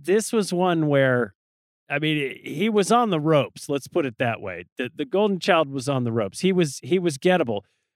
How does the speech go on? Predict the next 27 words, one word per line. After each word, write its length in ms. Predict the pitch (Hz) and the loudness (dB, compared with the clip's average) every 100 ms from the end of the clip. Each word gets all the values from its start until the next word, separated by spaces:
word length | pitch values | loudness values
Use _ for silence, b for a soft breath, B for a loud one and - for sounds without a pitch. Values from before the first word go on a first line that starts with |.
| - | -6
But 100 | 226 | 0
look, 200 | 262 214 | 2 0
you, 100 | 165 151 | -4 -6
you 160 | 147 | -6
can't 280 | 139 196 202 | -4 -2 0
argue 280 | 185 185 185 | 0 2 0
with 120 | 170 | 0
the 100 | - | -2
final 300 | - 160 170 | -2 0 2
round 260 | 170 165 170 | 2 2 2
that 80 | 160 | 0
he 80 | |
shot. 400 | 160 - 147 208 - _ - | -2 0 2 0 -4 _ -6
And 360 | 175 180 180 - _ _ _ | -4 -2 -6 -8 _ _ _
he 100 | - | 0
went 200 | 196 214 | 2 2
out 200 | 208 196 190 | 2 0 0
and, 260 | 170 160 156 _ | -2 -2 -6 _
and 320 | 165 156 151 - _ _ | -2 -2 -4 -8 _ _
put 180 | - 180 | -2 0
a 60 | 220 | 2
number 320 | 185 180 165 | 2 2 2
on 140 | 151 | 2
the 80 | 143 | 0
board, 400 | 127 135 180 208 | 0 0 2 2
and 280 | 180 180 175 | 0 -2 -2
it 180 | 165 180 | -4 -6